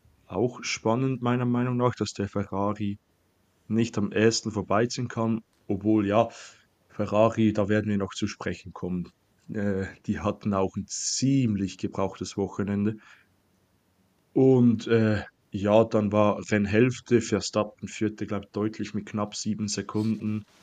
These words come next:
Und ja, dann geht Sainz Runde siebenundzwanzig an P fünf liegen in die Box, kommt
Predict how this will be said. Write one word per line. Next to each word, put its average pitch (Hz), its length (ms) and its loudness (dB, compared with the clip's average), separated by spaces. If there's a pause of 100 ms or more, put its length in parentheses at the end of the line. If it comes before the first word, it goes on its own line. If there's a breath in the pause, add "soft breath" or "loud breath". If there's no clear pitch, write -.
(680 loud breath)
Und 101 560 0 (260)
ja, 110 380 6
dann 107 480 -2 (580)
geht 123 240 4
Sainz 127 560 2
Runde 120 220 2
siebenundzwanzig 123 880 -2
an 110 160 -2
P 110 160 -2
fünf 117 260 -4
liegen 110 280 0
in 104 160 -4
die 101 100 2
Box, 135 480 -2 (100)
kommt - 480 -2